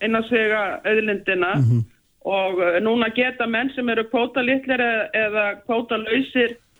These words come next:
Speaker 1: ekki leigt neitt að markaði vegna þess að, að þessu stóru stjórna því hvað sett er inn á markað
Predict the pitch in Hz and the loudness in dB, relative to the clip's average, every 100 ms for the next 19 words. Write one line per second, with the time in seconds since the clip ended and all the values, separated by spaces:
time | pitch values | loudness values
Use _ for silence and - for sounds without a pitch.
0 | _ 220 233 202 202 277 - - 226 294 | _ -6 -2 -2 0 -4 -6 -4 -4 -4
1 | - 226 202 226 - 220 226 269 247 240 | -6 -4 -4 -6 -4 -2 0 -2 -2 -2
2 | 233 226 226 214 175 202 214 214 214 - | -2 -2 -2 -2 0 -2 -2 -4 -6 -4
3 | 220 254 254 220 196 - 233 311 240 240 | 0 2 2 2 2 0 0 0 -2 0
4 | 247 240 220 233 247 - 240 233 269 233 | -2 -2 -4 -2 -4 -2 0 2 2 0
5 | 226 233 - 185 208 | -2 -6 -6 -4 -4